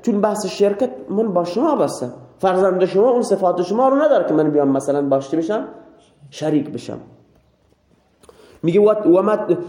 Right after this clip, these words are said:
پس هر وقت یکی از اون دوتا فسخ کرد شرکت و شرکت فسخ می‌شه. "و متى مات احدهما"، و هر وقت که یکی از اون دوتا مرد، "او جن"، یا اینکه دیوانه شد،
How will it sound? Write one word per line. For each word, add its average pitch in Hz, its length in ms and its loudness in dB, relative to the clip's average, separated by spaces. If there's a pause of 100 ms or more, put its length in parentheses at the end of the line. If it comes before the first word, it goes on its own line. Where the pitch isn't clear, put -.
(120)
پس 190 160 0
هر 226 140 0
وقت 196 300 0
یکی 202 220 0
از 165 120 2
اون 170 120 4
دوتا 165 260 0
فسخ 220 360 -4
کرد 208 220 0
شرکت 208 400 -2
و 208 40 -2
شرکت 196 380 -2
فسخ 196 300 -6
می‌شه. 208 320 0 (360)
"و 160 100 2
متى 170 300 0
مات 185 320 0
احدهما"، 220 880 2 (200)
و - 60 -2
هر 156 260 -4
وقت 151 300 -4
که 143 60 -12
یکی 156 240 -2
از 135 140 0
اون 139 100 -2
دوتا 135 280 -2
مرد، 214 680 2 (520)
"او 156 240 2
جن"، 135 640 2 (240)
یا 139 120 0
اینکه 147 420 -2 (200)
دیوانه 120 600 -6
شد، 117 420 -8